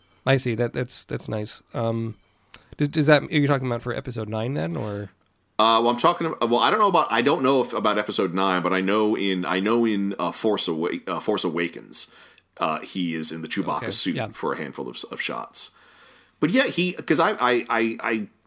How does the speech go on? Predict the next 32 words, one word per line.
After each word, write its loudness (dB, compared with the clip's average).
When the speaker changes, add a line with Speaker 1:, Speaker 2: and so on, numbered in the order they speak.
Speaker 2:
I 2
don't 4
know 4
if 4
I -2
can 2
really 4
say 2
I've -2
met -6
him, 0
'cause -6
I've -2
seen 0
him 0
at -2
conventions, -2
but 0
I've 0
never 0
really -2
spoken -2
to -2
him, -8
like, 0
other 4
than, -4
like, 0
waving 2
and -4
saying 0
hi. 2